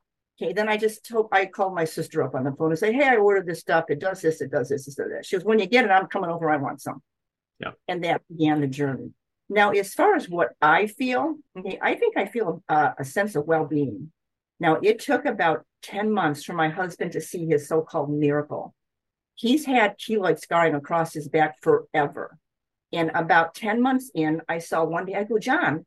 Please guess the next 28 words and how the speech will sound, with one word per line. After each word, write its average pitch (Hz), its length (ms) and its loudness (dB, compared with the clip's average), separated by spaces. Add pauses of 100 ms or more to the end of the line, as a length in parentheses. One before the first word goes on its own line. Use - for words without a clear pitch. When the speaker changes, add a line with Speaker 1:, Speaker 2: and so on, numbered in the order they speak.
(300)
Speaker 1:
where's 233 260 4
your 359 80 0
scars? 269 480 0
It's 180 140 -8
gone." - 420 -2 (640)
Speaker 2:
Right. 92 240 -6 (720)
Speaker 1:
So 165 220 -4
they're 196 120 -2
gone. 262 380 -2 (420)
Now, 185 180 2
Mom, 180 500 2 (240)
Mom 175 320 -2
has 160 240 -2
better 156 480 0
mobility. 156 720 -2 (600)
Speaker 2:
Yeah. 101 180 -8
Speaker 1:
Her - 200 -6
eyesight 151 300 -2 (100)
is 165 160 -14
better. 180 500 -2 (840)
She's 160 260 -10
been 156 160 -2
taken 160 380 0
off 160 240 0
of 143 160 -6
two 214 180 -6
blood 160 260 -2
pe-, 180 280 -6